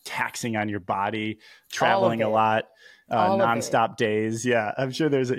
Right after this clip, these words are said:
Speaker 1: very
Speaker 2: You know,
Speaker 1: hard aspects of this.
Speaker 2: dancers
Speaker 1: <laughs>
Speaker 2: are, uh, magical beings in, in the way that
Speaker 1: <laughs>
Speaker 2: you, you see all that, you know that, you know, growing up, you hear, and this is something that I'm committed to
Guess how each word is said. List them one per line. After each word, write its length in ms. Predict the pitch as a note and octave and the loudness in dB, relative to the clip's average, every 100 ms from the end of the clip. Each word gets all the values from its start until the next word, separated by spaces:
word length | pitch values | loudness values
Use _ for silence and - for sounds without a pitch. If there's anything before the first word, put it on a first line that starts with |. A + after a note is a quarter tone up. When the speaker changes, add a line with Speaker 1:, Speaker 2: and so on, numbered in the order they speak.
| B2 D3+ | -6 -10
Speaker 1:
very 300 | C3 C#3 D#3 | -2 2 2
Speaker 2:
You 80 | C#3 | 2
know, 80 | A#3+ | 4
Speaker 1:
hard 220 | D3 C3 | 4 2
aspects 560 | A#2+ A2 - G#2 G2+ - | 2 0 -2 -4 -6 -8
of 80 | C#3 | -6
this. 140 | F3+ | -2
Speaker 2:
dancers 480 | - C4+ - D4 B3+ | 0 2 2 2 2
Speaker 1:
<laughs> 160 | G#3+ F#3 | 2 0
Speaker 2:
are, 280 | F3+ F3 D#3+ - - _ - | 2 2 0 -4 -14 _ -8
uh, 100 | D#3+ E3+ E3 | -4 -2 0
magical 600 | E3 F3+ G3+ G3+ F3+ E3+ | 2 4 4 2 0 2
beings 600 | C#3 F#3+ E3+ C#3+ C3+ - | 2 2 2 0 -4 -6
in, 340 | - E3 D#3+ | -2 0 -2
in 200 | - A#2 D#3 | -2 0 0
the 80 | |
way 260 | D3 D#3+ F3+ | 0 2 2
that 320 | D3 C#3+ F3 - G#3+ - | 0 0 -2 -4 -10 -12
Speaker 1:
<laughs> 260 | - - - | -14 -18 -6
Speaker 2:
you, 180 | E3 F#3 | -2 0
you 120 | D3+ E3 | 0 0
see 340 | - B3+ C4+ | 0 2 4
all 240 | - D#3+ D#3 | 4 2 0
that, 320 | C3+ C3+ C#3 | -2 -4 -4
you 120 | D#3 | -4
know 300 | D#3 E3 A#3 | 0 4 4
that, 280 | A#3+ - - | 4 -6 -4
you 140 | G3 E3+ | 0 0
know, 320 | B2+ A#2+ - - _ _ _ C3 | 0 -4 -8 -14 _ _ _ -10
growing 420 | - F#3 F3+ E3+ | 0 2 2 2
up, 340 | E3 D3 - _ _ _ _ - | 2 0 -4 _ _ _ _ -4
you 140 | D#3+ | -2
hear, 300 | D#3+ F#3 F3 | 0 0 2
and 180 | C3+ D#3 | 2 0
this 140 | F3 | -2
is 80 | F3+ | -2
something 260 | F#3 D#3 C#3+ | -2 -2 -4
that 100 | C3+ | -6
I'm 100 | C3 | -8
committed 380 | C#3+ C#3 C#3 - | -6 -4 -6 -6
to 260 | - C3 | -6 -6